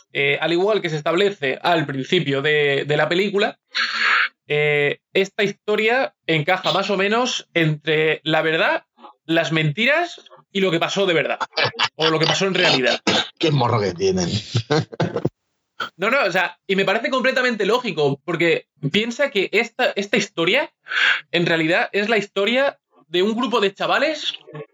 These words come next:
Speaker 1: que empezaron con quince años y la liaron pardísima antes de los treinta.
Speaker 2: Y nosotros aquí haciendo el subnormal, tío.
Speaker 1: No, no, o sea, nosotros estamos haciendo cosas
Speaker 2: Bueno,
Speaker 1: normales,
Speaker 2: bueno.
Speaker 1: de gente normal.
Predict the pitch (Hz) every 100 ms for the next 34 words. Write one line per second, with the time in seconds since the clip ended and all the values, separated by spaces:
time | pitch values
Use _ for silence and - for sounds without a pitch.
0 | - 190 175 180 233 180 170 151 254 -
1 | 196 240 330 381 - - _ 311 269 -
2 | - - - - 196 185 190 214 214 208
3 | 180 226 233 262 214 - _ _ - 208
4 | 208 240 202 160 - 175 127 117 - -
5 | 120 113 135 135 110 127 127 143 - -
6 | - - - - - - - _ _ -
7 | - - - - - - - - - _
8 | _ _ _ _ _ _ _ _ - -
9 | 180 208 165 160 165 208 220 202 185 220
10 | 233 220 156 139 196 214 180 143 170 147
11 | - - - _ - - - 143 175 202
12 | 165 135 151 127